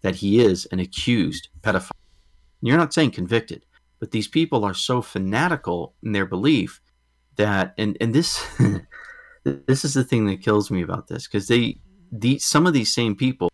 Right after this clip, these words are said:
worship these celebrities and then will tell you how there's no God. And you're like,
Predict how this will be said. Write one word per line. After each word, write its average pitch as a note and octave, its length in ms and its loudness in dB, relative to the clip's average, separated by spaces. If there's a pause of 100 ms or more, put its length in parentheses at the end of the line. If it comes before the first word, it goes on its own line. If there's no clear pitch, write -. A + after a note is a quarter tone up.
(760)
worship C3+ 480 2
these G#2+ 200 -2
celebrities G2+ 480 -2 (600)
and A2+ 160 0
then C3 120 6
will A#2 100 2
tell A#2 180 0
you A2 140 0
how G#2 120 -2
there's F#2 240 -6
no E2+ 120 -6
God. F#2 200 0 (760)
And G#2 100 2
you're G#2 120 0
like, G2 140 2